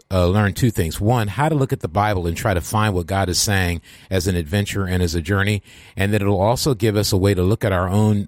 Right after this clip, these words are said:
uh, uh, churches. And we're gonna talk a little bit more about church today, uh, and how to make sure our churches stay vibrant and innovative. So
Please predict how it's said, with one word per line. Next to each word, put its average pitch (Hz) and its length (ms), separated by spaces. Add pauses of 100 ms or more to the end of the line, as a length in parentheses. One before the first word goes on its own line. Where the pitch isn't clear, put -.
(160)
uh, 90 420
uh, 95 160
churches. 113 460
And 92 80
we're 113 60
gonna 143 60
talk 156 220
a - 20
little 131 220
bit - 80
more 113 140
about 98 160
church - 320
today, 80 340 (440)
uh, 98 340
and 107 140
how 120 140
to 127 80
make 127 120
sure 120 140
our 104 60
churches 120 340
stay 98 180
vibrant 92 440
and 92 80
innovative. 87 500
So 101 320